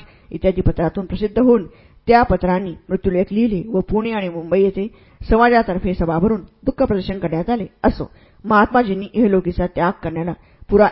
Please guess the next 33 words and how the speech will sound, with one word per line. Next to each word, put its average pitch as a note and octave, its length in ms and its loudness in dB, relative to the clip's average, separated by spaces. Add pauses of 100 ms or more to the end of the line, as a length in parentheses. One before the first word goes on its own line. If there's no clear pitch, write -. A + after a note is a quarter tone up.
एक G#3 160 -2
महिना F3+ 220 -2
लोटत B3 280 0
नाही, C4+ 180 -6 (120)
तोच C4 240 6 (320)
यशवंतराव G#3 340 2
फुले F#3+ 300 0
यांनी E3+ 280 -4 (280)
या G3 180 4
महापुरुषाचे G#3+ 800 0 (100)
अल्पचरित्र F#3 520 0
लिहून F3+ 220 0
प्रसिद्ध E3+ 340 -6
केले. A3+ 300 -6
त्याचवेळी F#3 460 0 (480)
सार्वजनिक C#4 420 6
सत्यधर्म G3 440 -2
पुस्तक F#3 440 -2
छापून G#3+ 340 0
तयार E3+ 180 2
झाले. A#3 200 -4 (680)
महात्माजीनंतर B3 1000 -2 (300)
थोडक्याच G#3+ 440 0
दिवसात F#3+ 320 -2 (380)
यशवंतरावांनी G3+ 680 0
डॉक्टरची F3+ 340 -2
डिग्री G#3+ 220 0
मिळवली A#3+ 340 -2 (460)
व B3+ 160 6 (100)
ते A3 180 -2
अहमदनगर G#3 420 -2
येथील F3 300 -2 (140)
फौजेवर F3+ 420 2